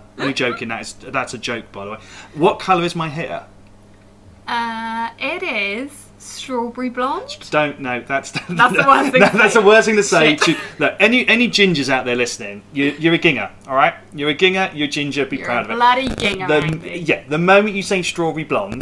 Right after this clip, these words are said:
Speaker 1: that's, like, the <laughs> biggest cop out. Have you got friends that say that of your age?
Speaker 2: I don't, not really. People don't really say it anymore.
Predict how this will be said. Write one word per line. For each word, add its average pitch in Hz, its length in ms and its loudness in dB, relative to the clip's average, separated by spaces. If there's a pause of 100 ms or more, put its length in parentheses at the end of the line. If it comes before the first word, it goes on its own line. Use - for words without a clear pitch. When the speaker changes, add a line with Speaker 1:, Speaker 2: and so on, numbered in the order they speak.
(160)
Speaker 1:
that's, - 260 -2
like, 139 140 0
the 156 120 2
<laughs> - 20 -4
biggest - 480 -8
cop - 260 0
out. 120 60 0
Have 139 100 -4
you 190 60 -8
got 214 160 2
friends 190 380 -2
that 170 160 -6
say 175 260 -2
that 175 260 2
of 131 120 -12
your 147 220 -2
age? 151 460 -8 (460)
Speaker 2:
I 330 100 -12
don't, 370 240 -8
not 359 240 -2
really. 262 380 -4
People 285 200 -12
don't 269 320 -6
really 254 280 -8
say 254 240 -8
it - 20 -8
anymore. 170 500 -12